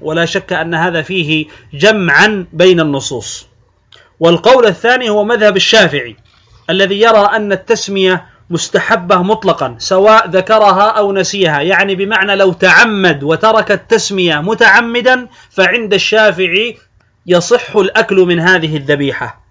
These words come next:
وقد ذكرت أنه استدل بحديث عائشة وهو حديث صحيح، واستدل بحديث أبي هريرة وهو حديث ضعيف جداً. أما حديث أبي هريرة فهو صريح لكنه ضعيف جداً،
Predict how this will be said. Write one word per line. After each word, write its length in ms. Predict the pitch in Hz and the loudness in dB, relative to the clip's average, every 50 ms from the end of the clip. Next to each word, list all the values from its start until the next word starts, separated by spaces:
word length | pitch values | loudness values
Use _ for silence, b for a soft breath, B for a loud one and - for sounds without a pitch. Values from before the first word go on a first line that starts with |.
| _ _ _ _ | _ _ _ _
وقد 380 | - 160 - - 175 151 147 170 | -8 -6 -2 -2 -4 -2 -2 -2
ذكرت 300 | 165 - 202 196 185 - | 0 0 0 0 0 -2
أنه 280 | 180 175 180 180 175 160 | -6 -6 -4 -4 -4 -4
استدل 480 | - - 180 165 190 190 190 180 170 | -6 -6 -6 -2 -2 -2 -2 -2 -4
بحديث 440 | 160 151 - - 160 175 185 170 - | -4 -4 -6 -6 -6 -6 -6 -6 -4
عائشة 600 | 165 143 156 185 185 175 147 147 - - 120 110 - _ _ - | 0 2 2 4 2 2 0 -4 -6 -10 -12 -14 -16 _ _ -12
وهو 220 | 143 135 143 151 147 | -8 -4 -2 -2 -2
حديث 320 | - 151 151 170 180 180 | 0 -2 -2 -2 -2 -2
صحيح، 640 | 175 160 - 175 160 143 214 226 196 - - - - _ _ b b b b b b b b | -2 -2 0 0 0 2 2 0 0 0 -2 -6 -16 _ _ b b b b b b b b
واستدل 600 | 160 165 165 - - 190 175 196 233 240 226 220 | -2 -2 0 0 0 0 2 2 2 2 2 2
بحديث 440 | 202 202 160 - 196 196 220 196 175 | 2 0 0 -2 -4 -4 -4 -2 -2
أبي 260 | 208 196 185 185 185 | -2 -2 0 -2 0
هريرة 460 | 175 185 202 226 247 254 269 269 269 B B B B | 0 2 2 4 4 4 4 2 0 B B B B
وهو 320 | 175 175 175 170 170 175 165 | 0 0 2 2 2 0 0
حديث 380 | - 180 175 170 214 190 180 | 0 -2 -4 -4 -4 -4 -2
ضعيف 500 | 180 170 151 156 147 160 214 226 175 135 | -2 -2 0 -2 0 0 -2 -2 -4 -4
جداً. 480 | 139 170 185 151 135 143 131 117 113 117 _ B B B B B B - 285 | -2 -2 -2 -2 -2 -6 -6 -6 -8 -14 _ B B B B B B 2 2
أما 220 | 320 320 311 294 277 | 2 4 4 2 2
حديث 340 | - 240 269 320 294 220 233 | 2 0 -2 -2 -2 -4 -2
أبي 240 | 262 240 233 233 | -2 -2 0 2
هريرة 500 | 208 208 220 226 220 214 208 202 202 202 B B B | 2 4 4 4 4 4 4 4 2 0 B B B
فهو 360 | - 226 220 226 247 254 226 | 0 0 2 4 4 4 4
صريح 580 | - - 254 262 311 320 294 208 - - - 165 | 4 4 2 4 4 2 2 0 -2 -4 -4 -2
لكنه 500 | 170 170 - 214 202 196 175 170 165 156 | -2 -2 0 -2 -2 0 0 0 0 2
ضعيف 460 | 156 156 147 170 226 226 175 - 147 | 2 0 0 0 -2 -2 -4 -6 -6
جداً، 540 | 143 180 208 170 151 151 165 143 123 110 | -4 -4 -4 -2 0 0 0 0 0 -4